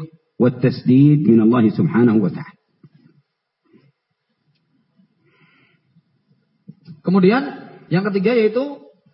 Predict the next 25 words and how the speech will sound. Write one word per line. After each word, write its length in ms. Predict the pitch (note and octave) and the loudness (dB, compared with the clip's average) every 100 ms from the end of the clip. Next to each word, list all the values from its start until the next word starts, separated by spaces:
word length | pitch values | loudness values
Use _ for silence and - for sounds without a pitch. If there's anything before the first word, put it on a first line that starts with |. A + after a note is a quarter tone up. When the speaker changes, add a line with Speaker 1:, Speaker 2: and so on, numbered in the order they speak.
| - | -6
Speaker 2:
dorongan 720 | D3+ G3+ B3 G#3+ C3 - - _ _ _ _ _ A3+ | 0 0 0 -2 -6 -10 -20 _ _ _ _ _ -6
untuk 340 | A3 G3 C4 | -4 -4 -6
memberikan 560 | A#3+ F#3 F#3+ G#3 G3 G#3+ | -2 0 0 -4 -8 -8
pertolongan 760 | F#3+ G3+ G3+ G#3 B3 C#4+ - - _ _ _ | -8 -6 -6 -4 -4 -6 -16 -20 _ _ _
untuk 480 | G#3 G#3+ G3 A3+ - - | -10 -8 -8 -10 -12 -6
dorongan 440 | F#3 F3 G#3+ A#3 | -2 -2 -2 -2
bagi 240 | F#3+ G3 | -2 -2
seorang 240 | - G3+ G3 | -4 -6 -6
muslim 340 | F#3+ A3 B3 G#3+ | -4 -4 -6 -6
untuk 160 | G#3 | -10
memberikan 340 | G#3 F#3 F#3 F#3+ | -6 -4 -2 -2
bantuan 480 | F3 F3 F#3 A3 B3+ _ _ - | -2 -2 -4 -4 -8 _ _ -10
kepada 400 | F#3 F3+ G3+ A3+ | -2 -2 -2 -2
saudaranya 400 | F3+ E3+ G3+ G3+ | -2 -2 -2 -4
muslim 240 | F#3+ G#3+ | -4 -2
yang 160 | F3+ E3+ | -2 -4
lainnya. 400 | D#3 C3 A2 - _ _ _ _ | -4 -6 -8 -16 _ _ _ _
Dikarenakan 680 | F#3 F#3+ G#3 A3 A#3+ D#4 D4+ - _ _ | -6 -4 -4 -6 -8 -10 -12 -20 _ _
semakin 720 | - G#3+ B3+ - A#3+ F3 - - _ _ | -8 -4 -4 -4 -4 -6 -14 -20 _ _
dia 400 | D3+ F#3+ A3+ B3 | -4 -2 0 0
memberikan 400 | G3 G3+ F#3 G#3+ | -2 0 0 -2
pertolongan 560 | G3+ F#3+ A3 B3 A#3 G#3 | -4 -6 -4 -2 -4 -4
kepada 400 | G3+ G3 F#3 - | -2 -2 -2 -4
saudaranya 480 | - F#3 F#3 G3 F#3+ | -4 -2 0 -2 -4
muslim, 320 | A3 G3+ A3 | -4 -2 -4